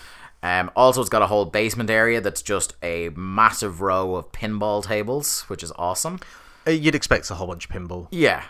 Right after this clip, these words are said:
Speaker 1: and the fact that it's down in a room that's also soundproof.
Speaker 2: Yeah.
Speaker 1: So if you're upstairs, you're not hearing the ping, ping, ping of pinballs all the time.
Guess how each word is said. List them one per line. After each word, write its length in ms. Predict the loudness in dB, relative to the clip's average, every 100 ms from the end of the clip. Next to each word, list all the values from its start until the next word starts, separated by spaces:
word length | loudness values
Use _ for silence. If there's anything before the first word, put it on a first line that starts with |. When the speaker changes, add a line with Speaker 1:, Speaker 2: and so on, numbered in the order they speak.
| 6
Speaker 1:
and 220 | 8 8
the 40 | 8
fact 220 | 6 6
that 60 | 0
it's 120 | 0
down 200 | 2 2
in 120 | 0
a 40 | 0
room 280 | 0 2
that's 140 | -2 0
also 640 | 0 2 2 2 0 -4 -12 -4
soundproof. 720 | 0 0 0 -2 -2 -10 -18 -6
Speaker 2:
Yeah. 220 | -4 -4 -8
Speaker 1:
So 280 | -4 2 2
if 80 | 2
you're 180 | 2 0
upstairs, 580 | -2 -2 2 4 4
you're 80 | 2
not 180 | 2 2
hearing 280 | 0 -4 -6
the 60 |
ping, 300 | -10 -10 -8
ping, 240 | -8 -8 -8
ping 220 | -8 -8
of 100 | -6
pinballs 480 | -6 -2 0 0 0
all 160 | 0
the 60 | 0
time. 340 | 2 2 2